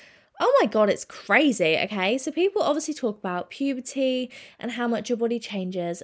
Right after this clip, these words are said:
but no one talks to you about the experiences you get when you turn twenty. Like, the experiences I've had is more bloating, harder to shift weight, acne, hair thinning. Guys, the list goes on, okay? And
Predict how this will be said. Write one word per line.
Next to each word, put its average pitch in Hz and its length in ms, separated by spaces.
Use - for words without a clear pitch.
but - 140
no 202 180
one 302 140
talks - 380
to 233 80
you 226 40
about 208 200
the 233 120
experiences 233 720
you 202 80
get 214 180
when 185 140
you 180 80
turn 175 240
twenty. 170 500
Like, 196 400
the 254 220
experiences 330 500
I've 233 220
had 214 280
is 196 280
more 202 220
bloating, 220 680
harder 302 380
to - 80
shift 339 360
weight, 226 380
acne, 254 540
hair 233 300
thinning. 220 640
Guys, 247 460
the 208 140
list 214 400
goes 190 300
on, 302 460
okay? 208 500
And 285 560